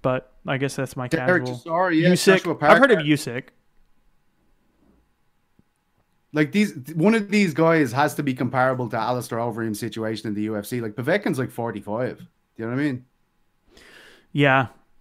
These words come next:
Speaker 1: I don't know. Like, I mean, Dylan White, who's he gonna fight next? He's probably somewhere around that
Speaker 2: They're talking
Speaker 1: top
Speaker 2: about
Speaker 1: three, right?
Speaker 2: Ruiz, Wilder, one of those guys, yeah.
Speaker 1: Yeah, like, I, I would say he's up there for sure.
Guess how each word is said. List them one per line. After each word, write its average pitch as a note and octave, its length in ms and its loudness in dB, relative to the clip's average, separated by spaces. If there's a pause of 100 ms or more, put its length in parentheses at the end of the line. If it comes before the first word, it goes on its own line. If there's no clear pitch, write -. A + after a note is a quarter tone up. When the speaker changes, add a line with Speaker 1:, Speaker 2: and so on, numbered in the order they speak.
(1600)
Speaker 1:
I F3+ 60 4
don't A#3 120 2
know. G#3 220 4
Like, D3+ 340 2 (120)
I G3 40 0
mean, F#3+ 200 4
Dylan F3 340 4
White, D3+ 280 4
who's E3 260 0
he D#3 120 0
gonna C#3+ 140 2
fight - 240 -8
next? - 360 -12 (100)
He's D#3+ 260 4
probably G3 400 4
somewhere D3+ 720 4
around D#3 420 4
that C#3 120 2
Speaker 2:
They're C#3+ 80 -2
talking D3 140 4
Speaker 1:
top C#3 80 2
Speaker 2:
about D3 100 0
Speaker 1:
three, E3+ 200 2
right? C3+ 220 2
Speaker 2:
Ruiz, D3+ 240 -4 (160)
Wilder, C#3+ 640 -8
one C#3+ 120 -4
of A#2+ 80 -2
those A#2+ 240 0
guys, A2 220 -4
yeah. A2+ 180 -6 (120)
Speaker 1:
Yeah, D3+ 280 6
like, C3+ 200 2
I, D#3 80 2
I D#3 240 2
would D3+ 120 -2
say C#3 180 -2
he's B2+ 160 -4
up B2+ 140 -8
there B2+ 120 -6
for C3+ 160 -14
sure. C3+ 480 -4